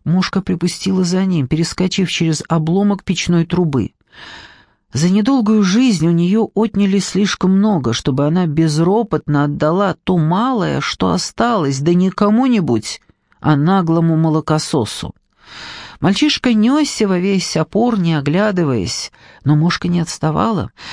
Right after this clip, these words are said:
хотя поднятая юбка надувалась, как парус, мешая движению. И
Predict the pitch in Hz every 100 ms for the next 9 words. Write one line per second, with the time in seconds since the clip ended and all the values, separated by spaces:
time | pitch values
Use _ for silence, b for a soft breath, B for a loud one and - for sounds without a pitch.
0 | B B 190 240 214 214 202 165 165 160
1 | 160 214 - 156 156 151 196 190 143 -
2 | 139 - - 214 180 160 - 147 - 185
3 | 156 160 175 185 143 117 101 - _ _
4 | _ _ _ _ _ _ _ _ - 170
5 | 156